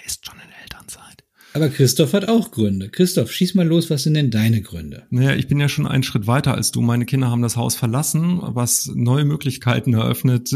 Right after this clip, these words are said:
Speaker 1: der geografischen Orientierung. Ich werde den Job wechseln, mein Lieber.
Speaker 2: Hm.
Speaker 1: Und werde dementsprechend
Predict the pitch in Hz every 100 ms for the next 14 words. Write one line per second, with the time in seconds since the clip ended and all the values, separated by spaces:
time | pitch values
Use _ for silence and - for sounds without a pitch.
0 | 131 117 113 113 110 120 117 110 117 143
1 | 135 135 127 127 - 143 123 151 - -
2 | - - - 117 139 160 151 147 147 -
3 | 123 - - 110 101 - 107 101 101 -
4 | - 92 95 95 90 104 - - 349 330
5 | 294 254 226 202 190 185 120 92 - 101
6 | 101 98 95 92 101 107 101 - 104 95
7 | 98 95